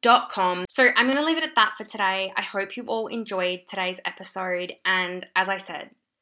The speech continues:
remember to grow through what you go through.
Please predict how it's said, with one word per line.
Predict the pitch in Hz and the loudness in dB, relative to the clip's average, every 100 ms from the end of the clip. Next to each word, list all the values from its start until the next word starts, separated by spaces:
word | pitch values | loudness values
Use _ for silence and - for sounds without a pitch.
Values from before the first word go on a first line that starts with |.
| _ _ _ _ | _ _ _ _
remember | 208 220 226 | -2 0 4
to | 254 | 2
grow | 208 208 202 208 | 2 4 4 2
through | - 214 214 202 | -2 0 0 0
what | - | -2
you | 202 | -2
go | 196 160 | -4 -4
through. | - 175 - | -8 -12 -12